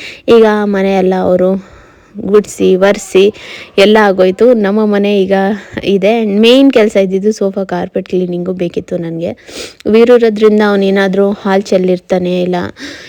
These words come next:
ಏನಾದ್ರು ತಿನ್ನುವಾಗ ಚೆಲ್ಲೋದು ಆ ಥರದ್ದೆಲ್ಲ ಆಗಿರುತ್ತೆ. ಹಾಗಾಗಿ ನನಗೆ ಮೇಯ್ನಾಗಿ, ಆ, ಕಾರ್ಪೆಟ್ಟು ಮತ್ತು ಸೋಫಾ ಕ್ಲೀನಿಂಗ್ ಬೇಕಿತ್ತು. ಅದನ್ನು ಎಲ್ಲ ಮಾಡಿಸ್ಕೊಂಡೆ. ನಮ್ಮನೆ ಅಂತೂ ಫುಲ್ ಡೀಪ್ ಕ್ಲೀನ್ ಮಾಡಿಸ್ಕೊಂಡಿದ್ದೀನಿ. ನೀವು ನೋಡಿದ್ದೀರಾ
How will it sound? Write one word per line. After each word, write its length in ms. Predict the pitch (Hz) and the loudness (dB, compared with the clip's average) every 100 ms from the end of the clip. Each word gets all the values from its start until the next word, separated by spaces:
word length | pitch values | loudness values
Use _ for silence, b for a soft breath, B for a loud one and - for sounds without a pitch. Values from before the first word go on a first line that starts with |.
| B | B
ಏನಾದ್ರು 220 | 214 214 | 2 2
ತಿನ್ನುವಾಗ 380 | 208 226 214 202 202 | 4 2 4 2 2
ಚೆಲ್ಲೋದು 580 | - 190 190 185 185 190 | 2 2 2 2 0 -2
ಆ 260 | 196 214 | -4 -6
ಥರದ್ದೆಲ್ಲ 420 | 196 196 185 196 202 | -2 -2 0 2 2
ಆಗಿರುತ್ತೆ. 400 | 180 180 180 202 | 0 -2 -4 -6
ಹಾಗಾಗಿ 460 | 190 180 185 285 285 B - | -8 -8 -6 -6 -8 B -10
ನನಗೆ 420 | 190 185 185 185 | -8 -6 -4 -4
ಮೇಯ್ನಾಗಿ, 540 | 185 185 185 180 226 B B B B B | -4 -4 -4 -4 -6 B B B B B
ಆ, 100 | - | -4
ಕಾರ್ಪೆಟ್ಟು 800 | 190 208 202 - 185 - 185 185 - B B B B | -2 -2 -2 -4 -2 -2 -2 -2 -6 B B B B
ಮತ್ತು 480 | - 190 - 320 - | -8 -4 -4 -6 -2
ಸೋಫಾ 340 | 220 233 240 | 0 0 -2
ಕ್ಲೀನಿಂಗ್ 400 | 214 180 170 170 | -4 -4 -4 -2
ಬೇಕಿತ್ತು. 500 | 165 170 - 175 226 - B B B B | -2 -4 -6 -6 -6 -8 B B B B
ಅದನ್ನು 440 | 208 208 202 196 | 2 2 2 2
ಎಲ್ಲ 180 | 185 180 | 0 0
ಮಾಡಿಸ್ಕೊಂಡೆ. 540 | 190 185 175 - 202 262 | 0 -2 -4 -4 0 2
ನಮ್ಮನೆ 380 | 226 202 214 202 | 0 0 -2 -2
ಅಂತೂ 200 | 202 262 | -4 -6
ಫುಲ್ 420 | - 254 254 214 | -2 0 2 2
ಡೀಪ್ 300 | 208 214 - | 0 -2 -2
ಕ್ಲೀನ್ 260 | 208 202 | 0 2
ಮಾಡಿಸ್ಕೊಂಡಿದ್ದೀನಿ. 800 | 190 175 - 185 175 170 180 226 | 2 -2 -2 -2 0 -2 -2 -2
ನೀವು 320 | 190 190 202 196 | -2 0 0 0
ನೋಡಿದ್ದೀರಾ 600 | 185 180 180 180 180 | 0 0 0 0 -2